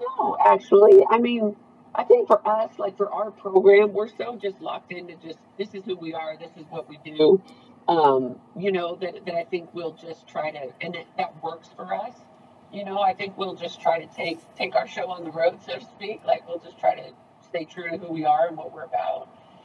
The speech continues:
Um, you know, but I think when we get in the league, we might see, "God, we need some bigger this," or, "We need some faster that," you know. But, but as of right now, we're just gonna stay true to what works for us and, um, sort of that blue-collar, tough mindset and,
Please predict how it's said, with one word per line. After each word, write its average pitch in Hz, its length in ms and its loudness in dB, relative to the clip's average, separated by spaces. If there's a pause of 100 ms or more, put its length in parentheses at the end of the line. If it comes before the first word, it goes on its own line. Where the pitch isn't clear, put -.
(240)
Um, 139 500 -6
you 208 120 -8
know, 202 160 -2
but 208 140 2
I 190 80 4
think 196 200 -12
when 185 160 0
we 156 100 -10
get 175 220 -4
in 220 120 -8
the 165 80 -10
league, 160 340 -8
we 170 80 -12
might - 260 -6 (140)
see, 175 360 -8 (440)
"God, 165 240 2
we 165 80 -10
need 165 180 -10
some - 200 0
bigger 156 400 6 (260)
this," 160 280 6 (100)
or, 139 80 -4
"We 147 80 -12
need 160 180 -12
some 143 140 -14
faster 156 440 -8
that," 147 380 -8
you 156 120 -6
know. 139 320 6
But, 131 240 2 (100)
but - 120 8
as - 200 4
of 160 120 -8
right 151 200 0
now, 151 220 -6
we're 160 140 -16
just - 200 -20
gonna 147 180 -14 (100)
stay 143 280 -14
true 160 200 -10
to 139 220 -8 (400)
what 190 220 -4
works 170 300 4
for 165 200 10
us 160 200 8 (100)
and, 135 320 2 (420)
um, 139 320 -4
sort 160 140 0
of - 40 0
that 151 180 4
blue-collar, 151 640 -2
tough 143 260 -4
mindset 147 680 -2
and, 131 220 -12